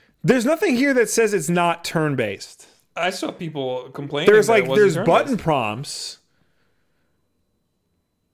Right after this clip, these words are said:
Speaker 1: but that doesn't mean it, you, you're not, like, taking turns with it. It just looks more animated than
Speaker 2: Mm-hmm.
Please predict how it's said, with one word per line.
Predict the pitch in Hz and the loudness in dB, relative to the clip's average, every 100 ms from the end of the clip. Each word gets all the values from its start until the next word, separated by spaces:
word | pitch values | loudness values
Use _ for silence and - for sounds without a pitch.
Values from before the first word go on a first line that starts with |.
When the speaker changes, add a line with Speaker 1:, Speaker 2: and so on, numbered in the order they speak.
| - | 0
Speaker 1:
but | 190 | 2
that | 196 190 | 2 2
doesn't | 226 214 208 | 2 2 0
mean | 226 220 190 175 | 0 0 -2 0
it, | 190 | -2
you, | 160 180 | 0 0
you're | 175 170 | 0 0
not, | 180 170 | 0 0
like, | 156 151 | -2 0
taking | 175 160 135 | -4 -2 -8
turns | - 165 180 139 | -4 -2 -2 -4
with | 104 | -6
it. | 101 | -8
It | 127 | -6
just | 135 160 | -2 -2
looks | 180 180 - | 0 -2 -2
more | 160 165 | 0 0
animated | 156 165 180 135 117 113 113 | 0 -2 -2 -4 -6 -6 -8
than | 120 120 113 | -10 -12 -10
Speaker 2:
Mm-hmm. | 143 - | -12 -14